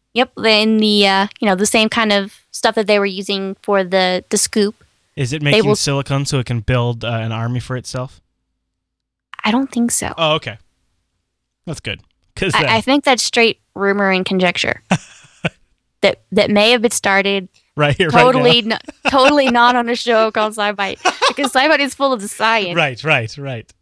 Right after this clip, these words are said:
Speaker 1: And not the kind of knowledge that makes science cry. Definitely not.
Speaker 2: I'm sorry. I'm sorry. I couldn't help myself.
Speaker 1: <laughs> It's okay. So they've used that. They were able to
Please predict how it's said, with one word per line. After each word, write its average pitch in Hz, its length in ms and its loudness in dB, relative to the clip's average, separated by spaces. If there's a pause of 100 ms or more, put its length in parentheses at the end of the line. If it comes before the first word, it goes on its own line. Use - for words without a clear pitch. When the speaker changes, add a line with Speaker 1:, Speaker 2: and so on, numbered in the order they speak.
(800)
Speaker 1:
And 226 120 0
not 226 300 2
the 254 80 -2
kind 214 420 -2
of 196 200 -4 (120)
knowledge 214 320 2
that 208 100 -6
makes 196 220 -2
science 185 280 -4
cry. - 420 -2 (180)
Definitely 202 360 -6
not. - 160 -6
Speaker 2:
I'm - 40 -4
sorry. 101 420 -10
I'm 120 100 -14
sorry. - 340 -16 (180)
I - 40 -20
couldn't 160 260 -2
help - 180 0
myself. 233 500 -2
Speaker 1:
<laughs> - 40 -20 (600)
It's 202 240 -2
okay. - 380 -14 (880)
So 202 340 4
they've 202 260 4
used 269 240 0
that. 233 260 2
They 196 160 0
were 190 60 -2
able 190 200 -2
to 185 420 -4